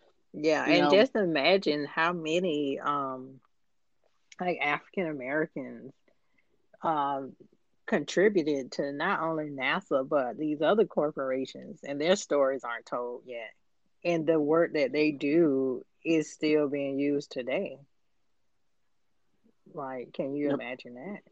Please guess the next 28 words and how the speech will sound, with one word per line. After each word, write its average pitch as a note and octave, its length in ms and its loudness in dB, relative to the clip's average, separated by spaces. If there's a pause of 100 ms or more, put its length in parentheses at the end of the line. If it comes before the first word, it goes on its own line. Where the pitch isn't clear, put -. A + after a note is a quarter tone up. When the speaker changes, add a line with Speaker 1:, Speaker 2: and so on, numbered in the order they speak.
(240)
Speaker 1:
It's, D3 240 -10 (380)
it's - 100 0
Speaker 2:
That's F#3+ 160 10
just - 80 8
Speaker 1:
crazy. D#3 60 8
Speaker 2:
mind E3 260 2
blow-, C3 220 -6 (320)
it's D#3+ 140 -8
mind D#3 260 0
Speaker 1:
Yeah. A#3 200 0
Speaker 2:
blowing, - 200 -14 (440)
to D#3+ 60 0
be D3+ 120 2
honest C#3 280 -4
with - 160 -2
Speaker 1:
Yeah. C3 60 0
Speaker 2:
you, B2 240 -2
and D3+ 120 0 (180)
Speaker 1:
And - 140 4
I F#3+ 100 6
think, A#3+ 180 4
Speaker 2:
inspirational. A#3+ 140 6
Speaker 1:
and F3+ 120 2
I F#3+ 120 4
know A3+ 280 2
Katherine E3+ 920 -4 (540)
Johnson D#3 640 -6
died, B2+ 600 -8